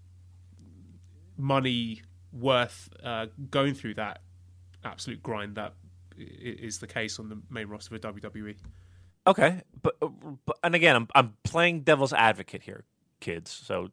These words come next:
Speaker 2: let's, don't everybody get all, you know, out of whack. Um, N X T,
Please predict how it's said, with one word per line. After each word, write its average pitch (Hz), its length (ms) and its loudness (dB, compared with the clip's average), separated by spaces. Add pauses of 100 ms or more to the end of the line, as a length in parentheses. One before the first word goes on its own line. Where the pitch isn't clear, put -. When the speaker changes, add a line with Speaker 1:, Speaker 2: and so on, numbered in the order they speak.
(120)
Speaker 2:
let's, - 260 -6 (280)
don't 110 180 -4
everybody 113 400 -4
get 110 160 0
all, 104 540 2
you 98 100 -12
know, 92 260 -10 (760)
out 95 180 -6
of 101 100 -4
whack. - 320 -8 (640)
Um, 117 560 4 (2500)
N 202 140 6
X - 320 -4
T, 110 500 0